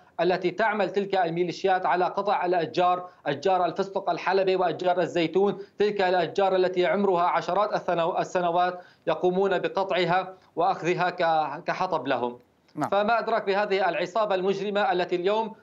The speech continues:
Speaker 1: تقول، آه، "عودوا أيها اللاجئين" أو "عودوا أيها المهجرين، عودوا يا أهالي إدلب وسنؤمن لكم الحماية". نظام يعني معروف، نظام
Speaker 2: نعم.
Speaker 1: مجرم،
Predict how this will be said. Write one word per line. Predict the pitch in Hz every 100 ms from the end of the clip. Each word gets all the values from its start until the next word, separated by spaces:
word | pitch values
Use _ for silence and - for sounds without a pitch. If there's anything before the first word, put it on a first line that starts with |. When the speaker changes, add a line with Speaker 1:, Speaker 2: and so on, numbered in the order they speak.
| _
Speaker 1:
تقول، | 180 165 196 208 214 214 -
آه، | 165 151 151 156 160
"عودوا | 208 208 208
أيها | 185 196 170
اللاجئين" | 180 175 175 185 202 202
أو | 196 151
"عودوا | 160 202 208
أيها | 190 170
المهجرين، | 175 160 160 180 170 196 196 - -
عودوا | 175 196 196
يا | 190
أهالي | 175 185 180
إدلب | 202 190 196
وسنؤمن | 180 170 180 175 175 190 175
لكم | 180 180 175
الحماية". | 170 143 143 135 127 - - -
نظام | 226 226 262 214
يعني | 196 190
معروف، | 185 170 185 185 -
نظام | 165 185
Speaker 2:
نعم. | 170
Speaker 1:
مجرم، | 180 165 180 170